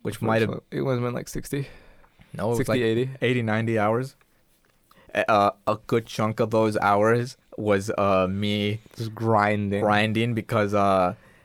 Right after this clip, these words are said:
Speaker 1: I kinda, it, it, it's an, it's an R P G, so if you're not grinding constantly throughout the whole thing, and, uh,
Speaker 2: Yeah, just, like,
Speaker 1: and you're
Speaker 2: just
Speaker 1: not
Speaker 2: getting, just getting up the party, you're gonna get,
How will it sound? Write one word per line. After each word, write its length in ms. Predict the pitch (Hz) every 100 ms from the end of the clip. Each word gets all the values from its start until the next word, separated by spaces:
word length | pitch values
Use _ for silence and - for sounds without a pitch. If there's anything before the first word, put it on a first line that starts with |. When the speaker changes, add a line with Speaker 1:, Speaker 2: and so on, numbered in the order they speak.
| _ -
Speaker 1:
I 240 | 95 98 98
kinda, 420 | 110 104 82 -
it, 140 | 113 78
it, 200 | 113 107
it's 180 | 120
an, 180 | 135 131 143
it's 160 | 139
an 100 | 139
R 140 | 131 131
P 200 | 135 123
G, 280 | 117 127
so 200 | 131 135
if 200 | 117 113
you're 180 | 123 123
not 260 | 123 131 - -
grinding 480 | 123 120 123 117 110
constantly 580 | - 110 113 123 117 117
throughout 360 | 107 104 107
the 140 | 101 95
whole 200 | 110 107
thing, 460 | - 104 107 127 - _ _ - - _
and, 360 | - 95 95 95
uh, 420 | 92 90 87 92 110 _ _ _ _ _ _ _ _ -
Speaker 2:
Yeah, 280 | 120 120 113
just, 180 | 110
like, 160 | - 110
Speaker 1:
and 100 | 110
you're 80 | 113
Speaker 2:
just 40 | 110
Speaker 1:
not 60 |
Speaker 2:
getting, 180 | 131 127
just 140 | 113 117
getting 200 | 113 113
up 80 | -
the 60 |
party, 420 | - - 110 110 123
you're 220 | 62 62
gonna 180 | - -
get, 180 | 50